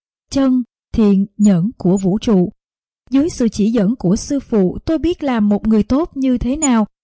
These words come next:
cho đến việc làm một người siêu thường không giống như người thường ra sao. Tâm tính và cảnh giới của tôi cũng theo đó không ngừng thăng hoa. Những thứ bệnh tật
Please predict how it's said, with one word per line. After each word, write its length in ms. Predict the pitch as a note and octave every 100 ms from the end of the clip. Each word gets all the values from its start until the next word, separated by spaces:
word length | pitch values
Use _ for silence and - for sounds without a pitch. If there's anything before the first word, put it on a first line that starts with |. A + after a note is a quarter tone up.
| _
cho 160 | - E4+
đến 160 | D4+ F4
việc 260 | - A#3+ -
làm 220 | A#3+ A3+
một 180 | G#3 A3
người 180 | G#3+ G3+
siêu 260 | - B3
thường 300 | A#3+ B3 G#3
không 260 | G3+ D4 C4+
giống 200 | B3 D4+
như 160 | D4+ B3
người 220 | A3 F#3
thường 260 | G#3+ G3+
ra 240 | G3 A3+ A#3
sao. 340 | - A#3+ A#3+ - _ _ _ _ _
Tâm 200 | D#4+ D4
tính 220 | C#4+ C4+ E4+
và 100 | C#4+
cảnh 260 | B3 F#3 A#3+
giới 220 | C4 D4
của 220 | - G3
tôi 280 | G#3+ C4+ C#4
cũng 280 | - F#3+ A3+
theo 220 | - C#4
đó 240 | B3 B3+
không 280 | E4+ D4 A#3+
ngừng 220 | A3+ F#3 F#3
thăng 220 | A3 A3
hoa. 340 | A3 A#3+ A#3+ - _ _ -
Những 220 | A3+ A#3+
thứ 180 | D4 E4+
bệnh 240 | C4+ G#3+
tật 240 | - A3